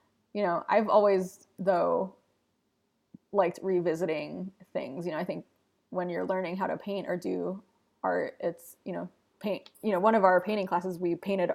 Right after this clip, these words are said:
just a self-portrait fifteen times, right? And so as you revisit the thing that you're challenged by, you, like, see new things, you learn new things, and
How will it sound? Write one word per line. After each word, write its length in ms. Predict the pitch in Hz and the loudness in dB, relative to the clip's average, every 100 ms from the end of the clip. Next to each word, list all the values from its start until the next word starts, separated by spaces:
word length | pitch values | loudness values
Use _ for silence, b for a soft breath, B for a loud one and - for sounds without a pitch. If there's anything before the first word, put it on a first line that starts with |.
| - - | -4 -12
just 180 | 190 | -4
a 40 | 185 | -2
self-portrait 640 | 185 180 - 214 185 - | 0 -2 2 2 2 0
fifteen 400 | 214 202 190 190 | -2 -2 -4 -2
times, 480 | 190 175 143 190 - B B B B - | -2 -2 -2 -8 -12 B B B B 2
right? 200 | 185 180 | 4 6
And 120 | 220 | 6
so 360 | 214 185 180 - - | 6 6 4 0 0
as 180 | 180 | 0
you 80 | 185 | 2
revisit 600 | 180 185 180 170 175 180 | 2 2 2 4 4 2
the 100 | 180 | 0
thing 280 | 180 - 180 | -2 -2 -6
that 100 | 175 | -4
you're 380 | 175 180 180 185 _ _ _ _ _ - | -2 -2 -2 -6 _ _ _ _ _ -6
challenged 500 | 214 185 170 175 185 | 2 2 2 -4 -2
by, 480 | 185 160 180 190 190 - | 0 2 0 -2 -4 -4
you, 160 | 180 | 0
like, 140 | 170 170 | 0 -2
see 180 | 196 | -4
new 140 | 175 170 | -4 -4
things, 380 | 180 165 175 156 | -4 -4 -6 -6
you 120 | 151 | -6
learn 160 | 139 | -6
new 120 | 147 175 | -8 -10
things, 380 | - - - | -10 -10 -10
and 300 | - 156 180 | -10 -8 -10